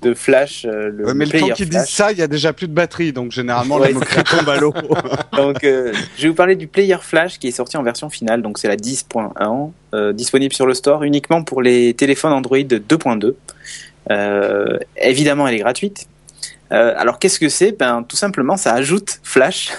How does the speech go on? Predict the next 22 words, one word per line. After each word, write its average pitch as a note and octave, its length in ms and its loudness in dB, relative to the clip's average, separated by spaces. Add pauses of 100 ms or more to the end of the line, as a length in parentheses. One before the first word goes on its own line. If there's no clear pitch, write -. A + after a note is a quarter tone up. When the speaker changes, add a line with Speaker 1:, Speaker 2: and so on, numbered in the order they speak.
Speaker 1:
<laughs> C#3+ 140 -8
dans C#3 140 2
votre E3+ 220 -2
navigateur. C#3 600 0
Voilà, D#3 260 2
j'ai D3 120 -6
terminé. C#3+ 360 0
Non, B2 100 -2
je - 80 -8
plaisante. A2+ 280 -2 (480)
Euh, B2+ 180 4
ça, C#3 220 4
ça D3+ 160 2
ajoute D3+ 280 2
Flash G3+ 180 2
dans F3+ 120 2
votre D3+ 160 -2
navigateur. C#3+ 500 0
Bon, C3 140 2
pour F#3+ 180 2
être - 140 -4
objectif, D3+ 640 -4